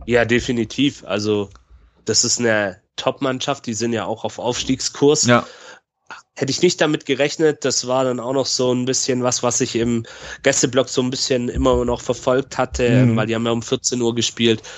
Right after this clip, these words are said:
Speaker 1: und hat mich sehr gefreut, weil es natürlich auch, ähm, für diese Mannschaft drei ganz, ganz wichtige Punkte sind im Kampf gegen den Abstieg. Das ist eine sehr enge Kiste da in der dritten Liga und hast auch wirklich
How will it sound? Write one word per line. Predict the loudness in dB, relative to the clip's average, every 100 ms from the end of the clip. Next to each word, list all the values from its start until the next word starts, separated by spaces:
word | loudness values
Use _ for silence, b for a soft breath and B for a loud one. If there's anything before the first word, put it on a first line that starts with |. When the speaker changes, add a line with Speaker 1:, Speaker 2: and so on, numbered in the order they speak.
| B B
Speaker 1:
und | 2 2 0
hat | -2
mich | -4 0
sehr | 4 4
gefreut, | 2 -2 -6 -4 -4 -2
weil | -4
es | -4
natürlich | -4 -4 -2
auch, | 0 0 -2 B B B B B 0
ähm, | 0 0 -4
für | -2 -2
diese | 0 0 2
Mannschaft | 2 0 -2 -4 -6
drei | 0 0
ganz, | 2 -2 -2
ganz | -2 -4 -4
wichtige | -8 -6 -8
Punkte | -4 -6 -4 -2
sind | -2 -2
im | -2
Kampf | -2 -4
gegen | -2 -2 0
den | 0
Abstieg. | 0 -2 -2 -2 -2
Das | 0 0
ist | 0 0
eine | 0
sehr | 2 0
enge | 0 -2 -2
Kiste | 0 0 0 2
da | 2
in | 0
der | -2
dritten | -4 -6 -4
Liga | -2 0 2 4 2 -2 B B B B
und | 4 4 4 -2 -6 -16 _
hast | -6 -4 2
auch | 0 0
wirklich | 0 0 2 -2 -2 -10